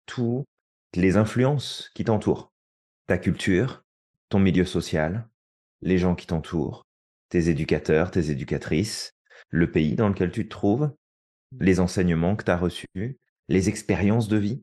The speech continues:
qui t'ont marqué. Tout ça, en fait,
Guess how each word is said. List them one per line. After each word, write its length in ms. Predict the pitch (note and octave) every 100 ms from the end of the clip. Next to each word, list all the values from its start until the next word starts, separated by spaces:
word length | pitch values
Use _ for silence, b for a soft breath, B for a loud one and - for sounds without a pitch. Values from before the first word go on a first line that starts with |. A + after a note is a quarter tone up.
| _ -
qui 140 | F#2
t'ont 100 | G#2+
marqué. 500 | F#2+ F2 - - D#3 b b b _ _
Tout 140 | - C3+
ça, 360 | - C3+ D3+ - _ _ _ _
en 80 | G#2
fait, 400 | A2+ A2+ -